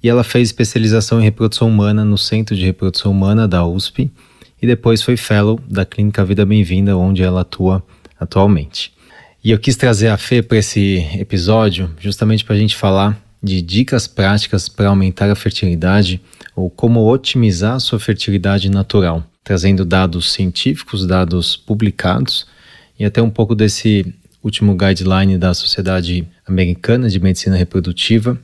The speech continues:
A gente falou bastante sobre o impacto da idade materna e paterna, do peso, como a obesidade ou até como o baixo peso podem influenciar na fertilidade natural,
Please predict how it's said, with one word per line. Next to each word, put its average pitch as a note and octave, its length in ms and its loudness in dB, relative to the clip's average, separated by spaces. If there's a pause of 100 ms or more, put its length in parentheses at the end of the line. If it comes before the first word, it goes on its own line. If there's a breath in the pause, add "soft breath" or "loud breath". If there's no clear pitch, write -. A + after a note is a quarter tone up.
(120)
A G2+ 60 -4
gente G2+ 220 2
falou G2+ 240 4
bastante G2 420 0
sobre G2 240 0
o F#2+ 40 4
impacto F#2+ 460 -2
da F2+ 160 0
idade F2+ 380 0
materna F#2 460 0
e F2 40 -2
paterna, G#2+ 680 0 (240 soft breath)
do F#2 100 0
peso, G#2+ 580 0 (160)
como G2+ 200 0
a - 20 4
obesidade F#2 680 0
ou F2+ 60 0
até G2+ 180 -4
como G#2 200 0
o F#2 40 -2
baixo F#2 400 -2
peso G#2 300 2
podem F#2 300 -2
influenciar F2+ 580 -2
na F2+ 120 2
fertilidade F2 680 -4
natural, F2 680 -2